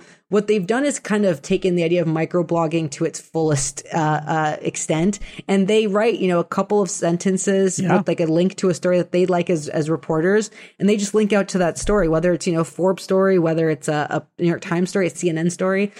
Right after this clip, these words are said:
Speaker 1: And when you scroll the app on your phone, it's like scrolling Twitter. And so they, they were
Speaker 2: Mm-hmm.
Speaker 1: like, "Why try to re-, to, to, to change the format that people want their news delivery on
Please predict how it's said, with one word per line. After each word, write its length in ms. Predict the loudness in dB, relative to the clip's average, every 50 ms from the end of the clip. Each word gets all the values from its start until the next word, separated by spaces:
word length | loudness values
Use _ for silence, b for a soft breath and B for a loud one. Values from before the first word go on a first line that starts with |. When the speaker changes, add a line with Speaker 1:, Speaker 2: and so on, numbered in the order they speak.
| B B B
Speaker 1:
And 180 | 0 2 2
when 140 | 2 2 2
you 100 | 2 0
scroll 440 | -2 -4 -6 -4 0 2 2 4 4
the 120 | 4 4
app 200 | 2 2 2 2
on 100 | 2 0
your 100 | 0 0
phone, 220 | 0 0 0 0 0
it's 160 | -2 -2 0
like 140 | -2 -2 -2
scrolling 520 | -4 -8 -4 0 0 2 2 2 0 -2
Twitter. 400 | -4 -4 -4 -4 -4 -6 -10 -12 _ _ _ _ _ -2
And 120 | 0 0
so 80 | 2 2
they, 200 | 2 2 2 2
they 240 | 2 2 2 2 2
were 60 | 2
Speaker 2:
Mm-hmm. 60 | 2
Speaker 1:
like, 120 | 2 2
"Why 320 | 2 2 2 2 2 0 -2 -4
try 340 | -4 -4 -2 0 0 0 0
to 260 | -2 -2 -2 -2 0
re-, 240 | 0 2 0 0 -2 -4 _ -10 -10 -8 -8 -6
to, 160 | -2 0 0 0
to, 220 | 0 0 -2 -2
to 200 | 0 0 -2 -2
change 400 | -2 -4 -2 0 0 0 0 0
the 100 | -2 -2
format 320 | 0 0 0 0 0 0
that 120 | -2 -4 -4
people 180 | -2 0 0
want 140 | 0 0 0
their 100 | 0 0
news 180 | 2 2 0 2
delivery 360 | 2 0 0 0 0 0 0
on 260 | 0 0 0 -2 -4